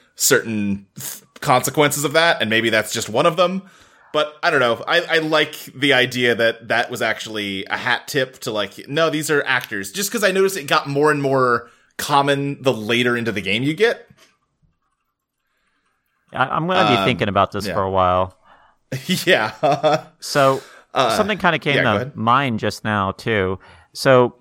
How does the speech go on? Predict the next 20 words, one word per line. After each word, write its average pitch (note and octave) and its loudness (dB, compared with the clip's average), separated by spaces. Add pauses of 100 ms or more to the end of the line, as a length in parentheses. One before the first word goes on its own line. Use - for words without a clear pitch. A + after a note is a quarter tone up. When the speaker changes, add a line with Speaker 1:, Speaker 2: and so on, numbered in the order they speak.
(680)
Speaker 2:
you, D#3+ -12 (480)
I C#3 2
would G#3+ -2
say F#3 -2
you C#3 -2
actually C#3+ -2
played F3 -4
a D3 0
harder C3 2
version A2 -2
of F#2+ -6
Pathologic G2+ -2
two, A2 -4
not A2+ -2
because C3 -2
you A#2+ -2
weren't A2 -2
spoiled B2 -2
on D3+ 0
it, F3 -4